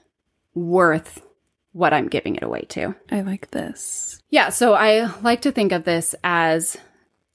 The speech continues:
Speaker 1: the paradox of how am I spending my time? In the end, will I be happy with what I spent my time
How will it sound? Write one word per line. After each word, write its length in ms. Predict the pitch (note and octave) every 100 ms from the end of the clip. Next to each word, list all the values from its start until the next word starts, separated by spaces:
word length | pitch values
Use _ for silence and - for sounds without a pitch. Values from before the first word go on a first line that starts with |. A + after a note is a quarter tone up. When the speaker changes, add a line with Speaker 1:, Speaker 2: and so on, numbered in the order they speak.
| _ F3+
Speaker 1:
the 100 | F#3+
paradox 520 | - G#3 F3+ D#3+ -
of 80 | F3
how 240 | - F3+
am 120 | F3
I 100 | E3
spending 420 | D#3+ - D#3+ D#3 D#3
my 160 | C3
time? 500 | - - D3+ A#2+ D#3 -
In 120 | G3
the 100 | F#3
end, 240 | F3 E3+ E3
will 120 | E3
I 100 | D#3
be 100 | D#3+
happy 320 | - E3+ E3
with 180 | D3+ E3
what 180 | D#3+ -
I 120 | D#3 D3+
spent 500 | - - D#3 D#3+ E3+
my 160 | D#3
time 400 | D3+ F3+ D#3 D#3